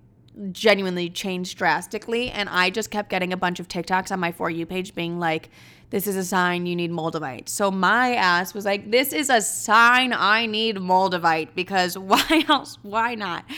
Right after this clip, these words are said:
And I was like, "I'm bored. I could do this." But I remember visiting her in California, and she was like, "I think we should get you Moldavite." And I was like, "I don't know about that." And then when I got home, I ordered myself Moldavite, and I was like, "I'm ready."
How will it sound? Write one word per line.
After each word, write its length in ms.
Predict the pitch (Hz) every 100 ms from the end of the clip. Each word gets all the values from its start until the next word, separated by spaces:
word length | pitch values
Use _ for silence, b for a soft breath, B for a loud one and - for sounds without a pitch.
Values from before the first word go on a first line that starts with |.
| B B
And 100 | -
I 60 | 269
was 100 | 247
like, 120 | 247
"I'm 160 | 240 226
bored. 240 | 214 214
I 140 | - 196
could 100 | 202
do 140 | 196
this." 120 | 185
But 140 | 185 190
I 20 |
remember 320 | 185 185 190
visiting 420 | 185 185 180 180
her 100 | 185
in 80 | 175
California, 480 | 185 175 190 175 175
and 100 | 170
she 60 |
was 100 | 175
like, 140 | 175 -
"I 80 | 180
think 160 | 185
we 80 | 180
should 120 | 196
get 100 | 196
you 100 | 180
Moldavite." 480 | 175 175 165 95 - - B B -
And 100 | 202
I 100 | 202
was 120 | 202
like, 140 | 190 -
"I 140 | 196
don't 140 | 202 190
know 100 | 180
about 240 | 180 175
that." 240 | 190 190 -
And 120 | 185
then 140 | 175
when 120 | 180
I 40 | 175
got 200 | 175 180
home, 200 | 180 170
I 80 | 160
ordered 240 | 165 170
myself 380 | - - 185 175
Moldavite, 480 | 175 170 175 170 -
and 100 | 202
I 60 |
was 120 | 202
like, 140 | 208 -
"I'm 180 | 247 269
ready." 400 | 294 294 254